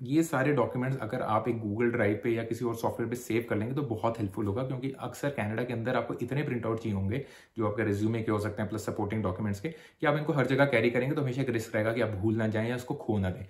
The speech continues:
तो प्लीज उसको किसी ना किसी सॉफ्टवेयर में सेव कर लीजिए। सेकंड प्रो टिप इसमें ये है कि जब आप कनाडा रीच करें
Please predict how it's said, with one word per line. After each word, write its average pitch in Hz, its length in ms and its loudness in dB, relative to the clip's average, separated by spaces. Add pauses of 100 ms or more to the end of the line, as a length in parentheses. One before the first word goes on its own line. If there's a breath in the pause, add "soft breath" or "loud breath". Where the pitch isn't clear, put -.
(260 loud breath)
तो 120 80 -4
प्लीज 131 260 4
उसको 127 220 -2
किसी - 200 -4
ना 123 80 -2
किसी 113 140 -2
सॉफ्टवेयर - 380 -2
में 151 80 -2
सेव 92 280 -6
कर 98 60 -6
लीजिए। 95 320 -6 (680)
सेकंड 160 340 2
प्रो 135 120 2
टिप - 200 4
इसमें 120 160 6
ये 110 120 2
है 110 120 2
कि 123 80 -2
जब 123 180 -2
आप 113 140 0
कनाडा 113 240 -2
रीच 113 260 -4
करें 117 220 -6